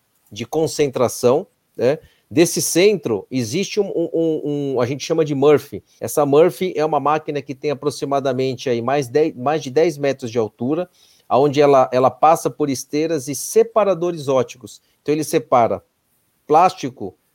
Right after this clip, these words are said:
por tipo e por cor, alumínio, é, resíduo orgânico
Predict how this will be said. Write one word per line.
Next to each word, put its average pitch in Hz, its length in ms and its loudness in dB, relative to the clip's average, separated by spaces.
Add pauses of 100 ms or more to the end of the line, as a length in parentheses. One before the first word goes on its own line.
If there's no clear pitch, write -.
(100)
por 131 180 -4
tipo 202 640 -10
e 151 80 -8
por 123 300 -12
cor, 131 420 0 (460)
alumínio, 160 840 0 (320)
é, 113 600 2
resíduo 151 440 0
orgânico 151 720 -2